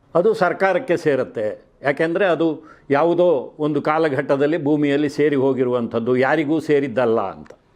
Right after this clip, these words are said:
ನೂರು ವರ್ಷದ ಒಳಗಿನದಾಗಿದ್ದರೆ ಅದರ ಮಾಲೀಕತ್ವ ಸಾಬೀತಾಗಬೇಕು, ಅದು ಯಾವ ಕುಟುಂಬದವರದ್ದು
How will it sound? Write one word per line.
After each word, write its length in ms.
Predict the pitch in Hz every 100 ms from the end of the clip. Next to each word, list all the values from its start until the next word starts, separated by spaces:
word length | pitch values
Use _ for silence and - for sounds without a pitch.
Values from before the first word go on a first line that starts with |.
| _
ನೂರು 360 | 143 180 254 247 214
ವರ್ಷದ 340 | 185 - 185 165
ಒಳಗಿನದಾಗಿದ್ದರೆ 960 | 151 185 202 190 170 151 139 107 113 120 - _
ಅದರ 180 | 160 185
ಮಾಲೀಕತ್ವ 680 | 170 143 180 220 202 165 196
ಸಾಬೀತಾಗಬೇಕು, 920 | 196 147 151 170 156 120 107 107 113 104 -
ಅದು 120 | 139 147
ಯಾವ 220 | 139 135 170
ಕುಟುಂಬದವರದ್ದು 920 | 156 160 156 143 135 127 117 101 117